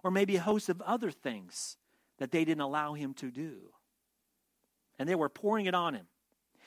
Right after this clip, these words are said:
And Paul was informed about it. And here's his counsel in verse six about how they should handle him. He says,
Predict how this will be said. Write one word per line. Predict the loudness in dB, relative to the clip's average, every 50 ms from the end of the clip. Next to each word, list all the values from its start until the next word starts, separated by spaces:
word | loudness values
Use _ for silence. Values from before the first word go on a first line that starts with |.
| -20 -20 -20 -8 -4
And | -4 -2
Paul | 4 6 8 8 10 8
was | 6 6 4
informed | 2 2 4 6 6 6 4
about | 4 2 2 2 2 2 0
it. | -2 -4 _ _ _ _ _ _ _ _ _ _ _ _ _ _ _ _ _ _ _ _ _ _ _ _ -10 -6
And | -2
here's | 2 4 4 4 4 2
his | 0 0 0
counsel | 0 0 0 0 0 -2 -4 -4 -4
in | -4 -4 -2
verse | -2 -4 -2 -2
six | -4 -2 -2 -2 -2 -2 -6 -8 _ -12 -20 -20 -10 0 0
about | 0 2 6 6 8 8 8 8 6
how | 0 -4 0 0 2 4
they | 2 2 0
should | 0 -6 -8
handle | -8 -10 -8 -8 -6 -6 -6 -8 -10 -10 -16
him. | -18 -18 -18 _ _ _ _ _ _ _ _ _ _ _ _ _ _ _ -12
He | -6
says, | -4 -2 0 0 -2 -2 -6 -12